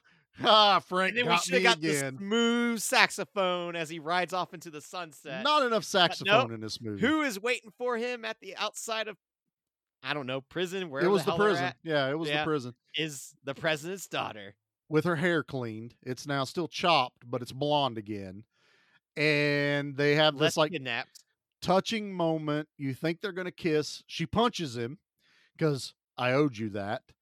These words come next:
Speaker 1: from earlier. So, aha, throwback to when you hit a girl. Let's remind everyone <laughs> of what you did.
Speaker 2: <laughs>
Speaker 1: And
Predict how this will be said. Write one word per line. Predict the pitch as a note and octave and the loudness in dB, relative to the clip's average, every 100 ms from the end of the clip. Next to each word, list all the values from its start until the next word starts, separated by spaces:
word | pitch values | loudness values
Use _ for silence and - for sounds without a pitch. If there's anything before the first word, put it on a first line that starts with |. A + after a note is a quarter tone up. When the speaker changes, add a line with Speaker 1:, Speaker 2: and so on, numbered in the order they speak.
| _ _ | _ _
Speaker 1:
from | B2+ C#3 | -10 -6
earlier. | B2+ A#2 G#2 A2 B2 | -4 -4 -4 -6 -8
So, | A#2 | -8
aha, | B2+ F#3 F3+ G3 F#3+ F3 E3 | 0 2 4 6 6 6 2
throwback | - E3+ E3 D#3+ D3+ | 0 -2 2 2 2
to | D#3 | -2
when | D3 D3 | -6 -6
you | C#3+ C#3 B2+ A#2+ _ _ _ _ - | -4 -4 -4 -10 _ _ _ _ -14
hit | - D#3+ | -4 -4
a | |
girl. | G#2+ C3+ A#2+ G#2+ A#2 - _ _ _ | -2 -2 -2 -2 -4 -8 _ _ _
Let's | C3 C3+ - | -4 -4 -4
remind | C3 C3 C3+ C#3 C3 | -4 0 0 0 -2
everyone | B2+ B2+ B2 F2 D3+ | -4 -4 -4 -4 -4
<laughs> | |
of | C#3 B2+ | -6 -6
what | F3+ F3 - | -6 -4 -4
you | F#3 | -4
did. | D3 - F#3 F3+ E3+ C3+ B2+ - | -4 -4 -2 -2 -6 -10 -12 -18
Speaker 2:
<laughs> | _ - - - E3+ - | _ -20 -20 -20 -20 0
Speaker 1:
And | F3 F3+ F3+ F3+ F3 E3+ E3 E3+ | 4 6 6 6 4 2 0 -4